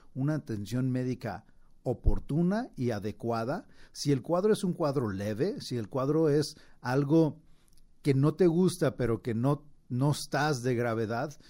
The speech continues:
pues busquen atención en un centro de salud. Si el paciente ya tiene un cuadro mucho más intenso,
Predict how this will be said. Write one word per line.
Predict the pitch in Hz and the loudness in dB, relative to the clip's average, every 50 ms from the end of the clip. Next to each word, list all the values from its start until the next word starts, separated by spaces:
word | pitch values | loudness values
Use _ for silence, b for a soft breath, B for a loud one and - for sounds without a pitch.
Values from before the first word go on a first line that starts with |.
| B B B - | B B B -6
pues | 143 139 127 | -4 -4 -2
busquen | 123 151 170 - 196 202 190 175 185 175 | 0 0 0 0 0 0 2 2 0 -2
atención | 139 - 135 123 120 104 - 143 147 156 | -4 -2 -2 -2 -2 -2 -2 -2 0 0
en | 151 147 | 0 2
un | 151 151 139 | 0 0 -2
centro | - 147 143 139 143 151 | -2 -4 -4 -2 0 -2
de | 147 - | -2 0
salud. | - 120 120 156 196 - - - - - - b b b b b b b | -2 -4 -4 -4 -6 -8 -12 -18 -20 -20 -20 b b b b b b b
Si | - - - 143 139 127 | -14 -8 -4 -2 0 0
el | 113 - | -2 -2
paciente | - 117 104 - - 135 151 151 143 127 110 | -6 -8 -8 -4 -2 -2 -2 -2 -2 -4 -4
ya | 113 123 127 131 120 92 87 - - _ | -2 -2 -2 -2 -4 -6 -8 -14 -20 _
tiene | - 123 127 127 127 120 | -4 -2 -2 0 0 0
un | 117 120 127 | -2 -2 -4
cuadro | - - 139 135 123 120 117 | -4 -2 -2 -2 -2 -2 -4
mucho | 110 110 107 - 113 | -4 -4 -6 -6 -6
más | 104 107 123 131 - | -6 -6 -6 -4 -4
intenso, | 160 156 143 147 135 131 120 - 165 185 | -4 -4 -2 -2 -2 -2 -2 -4 -6 -6